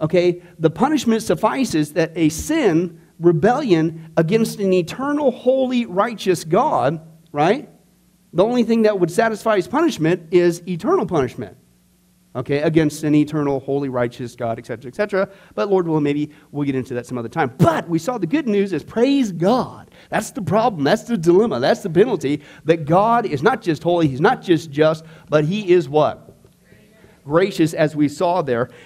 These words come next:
Grace means unmerited favor, and we saw that it was defined, uh, as favor or gracious care or help. Now we're at this section there at the middle of the page, eighteen, grace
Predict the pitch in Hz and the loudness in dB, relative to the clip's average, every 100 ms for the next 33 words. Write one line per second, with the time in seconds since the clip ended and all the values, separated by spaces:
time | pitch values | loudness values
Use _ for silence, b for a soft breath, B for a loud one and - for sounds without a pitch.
0 | B 156 196 190 208 202 180 - 185 185 | B 0 2 0 -4 -2 -4 -2 -2 0
1 | 185 180 151 139 185 202 226 247 B B | 0 0 -4 -4 0 2 0 -4 B B
2 | - 147 151 185 190 180 165 139 147 175 | 0 0 2 2 0 -2 -4 -4 -2 0
3 | 185 208 226 220 151 147 156 143 - 214 | 0 0 -2 -2 -2 0 -2 -2 0 0
4 | 226 240 170 151 147 208 220 208 - - | 0 -2 0 -2 0 -2 -2 -10 -8 -2
5 | 208 214 185 160 151 214 214 175 185 208 | -2 0 0 0 0 -2 -2 0 0 2
6 | 208 202 185 - 208 - 214 170 165 156 | 0 -2 -4 -6 -6 -6 0 0 0 0
7 | 160 226 233 170 160 160 156 - 220 220 | 2 2 0 -2 0 2 0 -2 -4 -2
8 | - 165 160 156 208 220 | 0 2 2 2 0 0